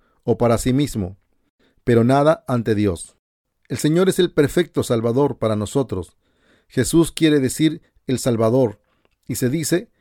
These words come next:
que también Él es Cristo. Esto quiere decir que el Salvador que vino en semejanza de hombre era Dios, y a Él lo llamamos Jesucristo. Jesús es nuestro Salvador y Dios.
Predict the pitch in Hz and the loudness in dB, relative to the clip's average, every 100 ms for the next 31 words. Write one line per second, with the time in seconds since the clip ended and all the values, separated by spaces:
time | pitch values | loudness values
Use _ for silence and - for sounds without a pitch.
0 | _ _ 139 131 127 139 160 160 _ _ | _ _ -4 0 0 2 0 -2 _ _
1 | _ _ 160 160 - 147 143 - _ _ | _ _ 0 0 0 -2 -2 -6 _ _
2 | - 185 - 92 87 _ _ _ _ _ | -6 -4 -4 -8 -10 _ _ _ _ _
3 | - 147 180 170 151 143 131 - 147 139 | -2 0 0 2 6 6 6 4 0 0
4 | _ _ _ _ - 127 123 123 120 127 | _ _ _ _ 0 2 2 2 4 6
5 | 151 - 147 143 135 120 - 123 131 123 | 4 4 0 2 2 0 -2 -4 -2 -2
6 | 123 143 131 127 120 - 156 131 104 104 | 0 -2 -2 -2 -2 0 0 2 2 0
7 | - _ _ 123 113 104 147 135 - _ | -6 _ _ 0 2 2 0 0 -6 _
8 | _ _ - 101 120 123 156 165 - _ | _ _ -14 -2 2 4 4 2 -6 _
9 | _ 123 127 127 131 135 123 117 - 113 | _ -2 2 2 2 0 -2 -6 -6 -4
10 | 151 131 - 92 - _ _ _ 123 - | -4 -4 -8 -10 -14 _ _ _ -4 2
11 | 165 170 - 139 139 160 - 127 113 104 | 2 0 -2 -2 0 0 -2 -4 -4 -2
12 | 95 98 92 90 _ _ _ _ - 123 | -2 -2 -2 -6 _ _ _ _ -6 -4
13 | 117 101 87 | 0 -2 -4